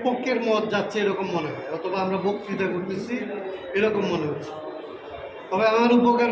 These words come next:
করেছেন আসলে প্রথমত সাংবাদিক, আহ, বন্ধু প্রশ্ন করে যে এইটা আমার মনে হয় যে আমরা একটা মত বিনিময়ের মধ্যে ঢুকলাম। তো সেই জায়গা থেকে আপনারা যে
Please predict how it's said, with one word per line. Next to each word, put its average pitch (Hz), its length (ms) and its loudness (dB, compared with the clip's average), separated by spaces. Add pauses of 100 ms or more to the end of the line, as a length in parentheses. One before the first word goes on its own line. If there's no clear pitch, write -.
করেছেন 233 320 4 (100)
আসলে 226 220 0 (100)
প্রথমত 220 360 0 (140)
সাংবাদিক, 196 420 -2
আহ, - 840 -8
বন্ধু 185 220 2 (160)
প্রশ্ন - 240 -2 (160)
করে 226 140 4 (960)
যে 190 80 2 (160)
এইটা 208 220 0 (120)
আমার 220 220 0
মনে 214 160 0
হয় 214 160 0
যে 226 120 0
আমরা 190 180 0
একটা 196 180 -4
মত 190 140 -2 (100)
বিনিময়ের 185 380 2
মধ্যে 175 240 2
ঢুকলাম। 180 340 -2 (1200)
তো 160 100 0 (880)
সেই 202 280 0
জায়গা 196 320 2
থেকে 202 220 0 (280)
আপনারা 196 320 -2 (120)
যে 208 60 -2